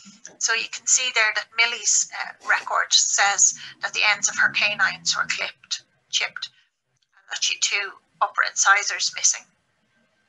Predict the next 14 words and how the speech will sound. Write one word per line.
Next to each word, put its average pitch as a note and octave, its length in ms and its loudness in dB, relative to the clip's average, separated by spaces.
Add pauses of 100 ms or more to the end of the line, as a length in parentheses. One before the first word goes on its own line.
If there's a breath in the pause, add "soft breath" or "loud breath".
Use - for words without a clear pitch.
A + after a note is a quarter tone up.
(640 loud breath)
And F#3 80 -6 (100)
it - 80 -20
says - 640 0
that - 140 0 (140)
she - 200 0
had - 380 0
spectacularly - 1200 -2
fractured - 720 -2
canines, - 720 -8 (480 loud breath)
which - 400 -8
obviously - 340 0
was F#3 200 -6
me - 260 -10
writing - 320 0